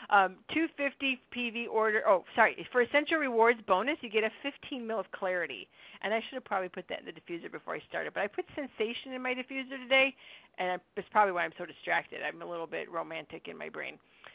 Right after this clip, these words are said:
So for two fifty P V, you get those oils, plus you get a three-pack of the Thieves Waterless Hand Purifier. And that three-pack will last you forever and a day.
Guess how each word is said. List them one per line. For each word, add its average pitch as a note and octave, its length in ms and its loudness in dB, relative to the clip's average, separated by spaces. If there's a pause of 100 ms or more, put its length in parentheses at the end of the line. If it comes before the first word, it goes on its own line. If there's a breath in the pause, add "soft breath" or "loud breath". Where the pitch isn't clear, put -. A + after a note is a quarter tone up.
(120 loud breath)
So B3 120 6
for B3+ 120 0
two E4+ 260 2
fifty C4 300 -2
P B3 240 -4
V, G#3+ 360 -4
you G3+ 120 -8
get G3 220 -6
those C4 220 2 (140)
oils, F3+ 320 2 (160)
plus C#4 380 4
you A#3 200 -8 (100)
get G3 240 4 (640 soft breath)
a F#3 200 -2
three-pack C#4+ 440 2
of G#3+ 140 -2
the F#3 260 -2 (200)
Thieves G#3+ 220 -8
Waterless F3 500 2 (100)
Hand D#3+ 220 -8
Purifier. D3 600 -6 (800)
And G3+ 120 -2
that A#3+ 160 2
three-pack A#3 420 0
will F3+ 140 -6
last F#3 320 0
you F3+ 120 -8
forever - 380 -6
and D#3+ 120 -12
a D3+ 60 -14
day. D3+ 300 -8